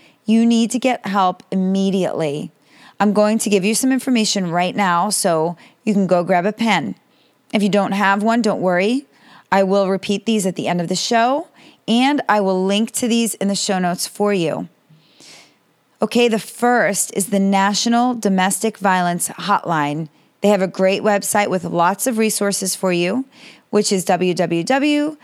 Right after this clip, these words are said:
dot the hotline dot org.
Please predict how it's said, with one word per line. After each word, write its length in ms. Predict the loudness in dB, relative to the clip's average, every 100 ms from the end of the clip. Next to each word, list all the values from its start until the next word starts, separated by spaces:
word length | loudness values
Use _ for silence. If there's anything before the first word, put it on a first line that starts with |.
| -20 _ _ -2
dot 480 | 2 2 0 -6 -12 _ _ -4
the 220 | 0 2
hotline 760 | 2 0 0 0 0 0 -4 -8 -2
dot 240 | 0 0
org. 380 | 0 0 0 -2